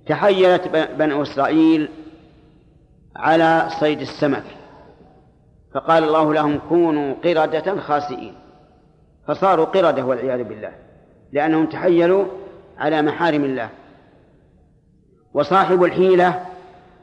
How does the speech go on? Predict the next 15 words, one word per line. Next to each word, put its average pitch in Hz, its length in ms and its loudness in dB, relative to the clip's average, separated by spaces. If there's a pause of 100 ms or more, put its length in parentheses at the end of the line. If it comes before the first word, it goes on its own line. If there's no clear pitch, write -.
(180)
لا 185 280 2
ينفك 180 340 -2
عن 160 200 0
حيلته، 165 560 0
لأنه 156 260 0
يعتقد 156 500 -4
أنه 147 600 -2 (420)
فاعل 160 380 -2
حلالا 151 500 -2 (1040)
فيبقى 175 460 0
عليها، 151 380 0 (1000)
بخلاف 175 420 2
الذي 180 280 2
يفعل 160 260 -2
المحرم 160 680 -4